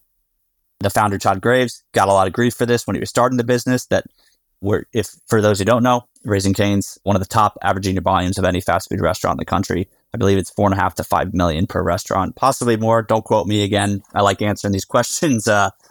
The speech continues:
on the cuff, off the cuff, that is. It's more fun this way. But they have only five menu items. All of them are, you know, chicken fingers and French fries. And the only other one that isn't, you know, they have a three,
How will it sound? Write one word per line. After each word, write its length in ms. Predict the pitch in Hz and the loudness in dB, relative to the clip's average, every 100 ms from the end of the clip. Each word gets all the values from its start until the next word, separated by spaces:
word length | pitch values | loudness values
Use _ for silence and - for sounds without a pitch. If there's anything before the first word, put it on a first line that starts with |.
| - | -6
on 160 | 95 98 | -2 -2
the 80 | 95 | 0
cuff, 340 | 110 110 - _ - | 2 0 -2 _ 0
off 200 | 107 107 | 0 2
the 80 | 107 | 0
cuff, 240 | 110 107 | 0 2
that 120 | - 104 | 2 2
is. 200 | 104 - | 0 -2
It's 160 | - | -4
more 140 | 101 95 | -2 0
fun 220 | 107 101 | 0 0
this 180 | 95 - | 0 0
way. 280 | 107 101 - _ _ _ | 0 -2 -6 _ _ _
But 180 | - 92 - | -2 -2 0
they 280 | 104 104 101 | 0 0 0
have 400 | 113 107 104 - | 2 2 0 -2
only 220 | 104 104 | 0 0
five 300 | - 110 113 | 2 2 2
menu 280 | 113 107 107 | 0 2 2
items. 360 | 104 104 107 - - | 2 0 -2 -8 0
All 220 | 107 113 | 4 4
of 80 | 107 | 4
them 300 | 113 117 113 _ - | 2 0 -2 _ -2
are, 360 | 95 98 92 - | 2 2 0 -4
you 80 | 104 | -6
know, 160 | 85 69 | -6 -6
chicken 260 | - 117 107 | -4 -2 -2
fingers 320 | 107 101 95 | -2 0 -2
and 100 | 95 | -2
French 200 | 98 98 | -2 0
fries. 440 | 101 95 92 - - | 0 0 0 -8 -8
And 280 | 95 90 95 | -4 -2 0
the 120 | 98 | 2
only 240 | 104 104 | 2 4
other 180 | 101 98 | 4 2
one 140 | 98 95 | 2 2
that 100 | 92 | 0
isn't, 300 | 90 85 - _ _ | -2 -4 -6 _ _
you 80 | 107 | -2
know, 140 | 95 | 0
they 160 | 85 101 | 0 0
have 100 | 98 | 0
a 40 | |
three, 400 | 95 107 104 98 | 0 2 2 0